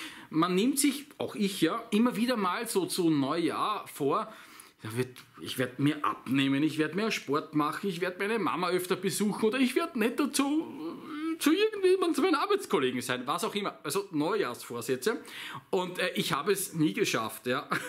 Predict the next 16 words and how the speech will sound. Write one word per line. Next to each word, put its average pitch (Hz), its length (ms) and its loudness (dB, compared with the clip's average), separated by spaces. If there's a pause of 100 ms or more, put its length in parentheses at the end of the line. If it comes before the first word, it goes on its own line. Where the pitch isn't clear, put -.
(1040)
Ich 214 140 -2
habe 180 140 0
es 175 100 -2
nie 180 100 -6
geschafft. 180 420 0 (220)
Und 160 140 -4
der 160 120 2
Obi 190 180 0
und 180 140 0
ich 220 180 -4
haben, 185 240 -4
äh, 156 160 -2 (180)
drüber 202 320 0
diskutiert 185 580 -2
jetzt - 220 -2
gerade, 180 340 -2